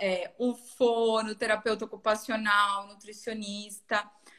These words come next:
E, principalmente, hoje a gente fala sobre equipe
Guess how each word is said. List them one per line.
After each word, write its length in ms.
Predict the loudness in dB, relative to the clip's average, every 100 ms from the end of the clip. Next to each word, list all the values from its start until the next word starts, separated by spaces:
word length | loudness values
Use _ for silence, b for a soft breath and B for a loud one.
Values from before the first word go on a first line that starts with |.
| b b -2
E, 120 | -2
principalmente, 1120 | 2 0 2 0 4 4 2 0 -6 -12 -6 6
hoje 480 | 8 10 8 2
a 60 | -6
gente 300 | -6 -10 -12
fala 340 | -6 -4 -4
sobre 360 | -6 -6 -4 -2
equipe 640 | -4 -4 -6 -4 -4 -6